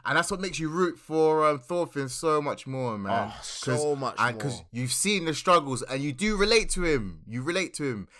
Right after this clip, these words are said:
Speaker 1: And that's key.
Speaker 2: Oh.
Speaker 1: 'Cause I per-, I, I feel like I relate to him. I feel like, yes, I've seen what you've been through. You've lost a loved one. Cool. No matter what, I'm backing you to the end. Do you get what I mean?
Speaker 2: Mm,
Speaker 1: So it's,
Speaker 2: yeah,
Speaker 1: it's
Speaker 2: for
Speaker 1: nice,
Speaker 2: real.
Speaker 1: man. It's nice.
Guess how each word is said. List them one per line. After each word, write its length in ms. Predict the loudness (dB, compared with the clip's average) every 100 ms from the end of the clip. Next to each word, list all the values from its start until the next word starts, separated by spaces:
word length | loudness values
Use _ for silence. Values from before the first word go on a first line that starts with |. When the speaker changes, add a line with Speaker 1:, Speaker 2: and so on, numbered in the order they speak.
| -8
Speaker 1:
And 140 | 0
that's 160 | 0 0
key. 500 | -4 -4 -2 -2 -4
Speaker 2:
Oh. 40 | -10 -10
Speaker 1:
'Cause 160 | -6 2
I 160 | 4 4
per-, 200 | 4 4
I, 220 | 6 6
I 20 |
feel 180 | 2 2
like 140 | 2 4
I 40 |
relate 280 | 2 0 -4
to 60 | -2
him. 80 |
I 40 | -2
feel 200 | -2 0
like, 200 | 2 0 -8 -6
yes, 380 | 0 2 2 -2
I've 140 | -2 0
seen 320 | 0 0 0
what 180 | -4 -8
you've 100 | -6
been 180 | -4
through. 280 | -2 -2 -2 -6 -12
You've 200 | -10 2
lost 260 | 2 2
a 60 | 2
loved 240 | 2 2
one. 360 | 4 4 4 0 -16 -20 -10 -8
Cool. 420 | 0 2 2 0 -4 -10
No 120 | -2 4
matter 240 | 6 6
what, 240 | 6 4 4
I'm 140 | 2
backing 300 | 0 0 -4
you 80 | -10
to 100 | -4
the 180 | -4 0
end. 400 | 0 -2 -4 -14
Do 100 | -10
you 40 | -2
get 100 | 0
what 60 |
I 60 | 2
mean? 280 | 0 -4 -4
Speaker 2:
Mm, 340 | -6 -6 -8
Speaker 1:
So 140 | -8 -6
it's, 120 | -2
Speaker 2:
yeah, 140 | -2 -4
Speaker 1:
it's 100 | -4
Speaker 2:
for 100 | 0
Speaker 1:
nice, 260 | 0 0
Speaker 2:
real. 100 | -6
Speaker 1:
man. 140 | -10 -10 _ _ _ -16
It's 180 | -12
nice. 380 | -6 -4 -6 -12